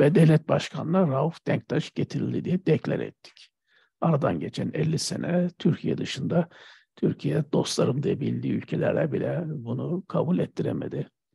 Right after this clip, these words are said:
Çünkü o ülkeler üzerinde de Birleşmiş Milletler'in, Amerika'nın kabul ederlerse, e, yap-, yaptırım tehditleri vardı. Bu gerçekleşmedi. Demek ki Şubat'a kadar ki geçen yedi sekiz ay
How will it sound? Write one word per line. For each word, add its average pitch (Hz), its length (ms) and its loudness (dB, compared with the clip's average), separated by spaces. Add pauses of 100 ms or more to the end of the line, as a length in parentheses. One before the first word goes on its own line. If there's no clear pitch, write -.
Çünkü 170 200 0
o 143 120 2
ülkeler 131 320 0
üzerinde - 460 -2
de 143 160 -2
Birleşmiş - 360 0
Milletler'in, - 460 -2
Amerika'nın 131 680 -2 (520)
kabul 160 280 2
ederlerse, 143 720 0 (240)
e, 151 140 -4
yap-, 123 300 -4 (140)
yaptırım 151 420 4
tehditleri 117 640 -2
vardı. - 400 -2 (760)
Bu 170 320 2
gerçekleşmedi. - 920 -2 (880)
Demek 151 320 0
ki 170 420 2 (240)
Şubat'a 156 480 2
kadar 110 360 -4
ki 147 360 -4
geçen - 400 -4
yedi 139 240 -4
sekiz 143 340 0
ay - 320 -2